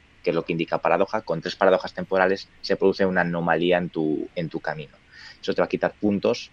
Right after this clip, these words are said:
eh, a no ser que la elimines antes de acabar la, la partida. Eh, luego tendríamos la fase tres, eh, que sería la carga de exotrajes, que es una parte importante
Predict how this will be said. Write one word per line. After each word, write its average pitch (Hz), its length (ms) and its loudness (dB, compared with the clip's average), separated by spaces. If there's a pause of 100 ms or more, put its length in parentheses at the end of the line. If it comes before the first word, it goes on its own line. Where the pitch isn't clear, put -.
(160)
eh, 80 180 2
a 78 80 2
no 80 100 0
ser - 160 -6
que - 120 -2
la 78 260 4
elimines 80 500 0
antes 78 200 -4
de 78 60 -4
acabar 73 300 -4
la, 69 380 -4 (120)
la 80 140 0
partida. - 440 -4 (1700)
Eh, 110 680 10 (240)
luego 135 340 10
tendríamos 127 640 6
la 92 120 4
fase 107 240 2
tres, - 500 4
eh, 87 420 8
que 87 80 2
sería 92 180 4
la 87 100 6
carga 90 200 4
de 90 60 6
exotrajes, 127 540 0
que - 80 -8
es 87 100 -4
una 82 180 0
parte 80 280 -2
importante 98 640 0